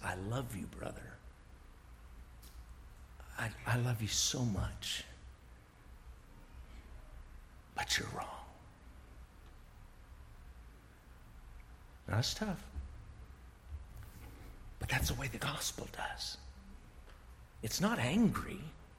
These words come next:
If I'm sounding angry, that's totally me. It's, that's not of God. And then he says, of course, what time did I start?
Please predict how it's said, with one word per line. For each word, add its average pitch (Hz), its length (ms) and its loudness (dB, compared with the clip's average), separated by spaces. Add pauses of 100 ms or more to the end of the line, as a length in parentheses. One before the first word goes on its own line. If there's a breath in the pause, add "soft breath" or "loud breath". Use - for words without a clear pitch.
(100)
If - 100 0
I'm 101 140 6
sounding 104 380 8
angry, 95 440 8 (500 loud breath)
that's - 300 4
totally 87 420 6
me. 92 220 2 (1400)
It's, - 220 -2
that's 92 260 8
not 95 200 8
of - 160 -6
God. - 240 -2 (1900 loud breath)
And 104 540 12 (180)
then 147 240 12
he 143 160 12
says, - 420 6
of - 140 0
course, - 540 4 (1400 loud breath)
what - 180 0
time 98 220 8
did 80 160 4
I 78 100 4
start? 78 440 0